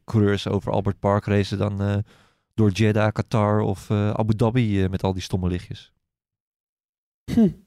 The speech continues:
Speaker 1: Toch? Ja.
Speaker 2: Nee, helemaal met je eens, eh, Moeke. En, eh, het is, eh, Melbourne is, eh,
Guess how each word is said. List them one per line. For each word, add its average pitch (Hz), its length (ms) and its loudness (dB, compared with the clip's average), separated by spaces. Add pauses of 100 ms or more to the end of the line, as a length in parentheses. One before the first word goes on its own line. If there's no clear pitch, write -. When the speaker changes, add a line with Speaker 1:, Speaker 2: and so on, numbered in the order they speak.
(160)
Speaker 1:
Toch? 156 240 -2
Ja. 139 160 0 (1300)
Speaker 2:
Nee, 123 220 2
helemaal 120 220 4
met 110 140 2
je 110 80 2
eens, 107 160 0
eh, 104 100 0
Moeke. 95 260 -2
En, 95 140 -2 (100)
eh, 101 60 -4
het - 160 -6
is, - 180 0
eh, 120 60 2
Melbourne 123 440 2
is, 113 180 -2
eh, 110 400 2